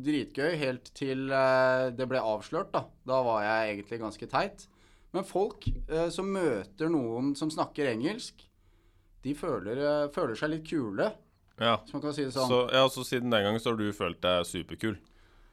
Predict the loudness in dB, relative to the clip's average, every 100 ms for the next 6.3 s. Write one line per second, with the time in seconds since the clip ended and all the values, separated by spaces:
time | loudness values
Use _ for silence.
0 | -20 -20 _ -10 4 10 10 10 2 -16
1 | 0 4 4 6 6 6 6 4 2 2
2 | 0 -2 -10 -20 _ -20 -12 0 0 2
3 | 2 2 2 -2 -6 -2 2 2 2 2
4 | 0 0 0 0 2 4 4 2 -2 -8
5 | -20 _ _ _ -16 -6 -2 0 0 -2
6 | -2 -4